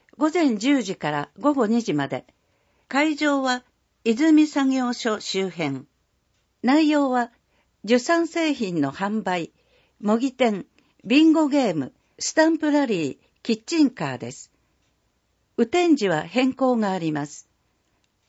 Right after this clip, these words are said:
お問い合わせ先は泉作業所、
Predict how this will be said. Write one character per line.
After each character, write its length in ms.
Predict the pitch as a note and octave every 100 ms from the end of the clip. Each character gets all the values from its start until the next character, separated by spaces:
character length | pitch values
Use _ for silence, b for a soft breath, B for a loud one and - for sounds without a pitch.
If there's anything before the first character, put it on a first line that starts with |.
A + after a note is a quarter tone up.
| _
お 100 | A3+
問 240 | A#3 E4+ E4
い 20 |
合 100 | D#4
わ 100 | D4
せ 140 | C#4+
先 340 | A#3+ B3 B3 A3+
は 180 | G#3 - _
泉 380 | G#3+ G#3+ D4+ D4
作 220 | B3+ B3
業 200 | A3+ G3+
所、 300 | F3+ - D#3+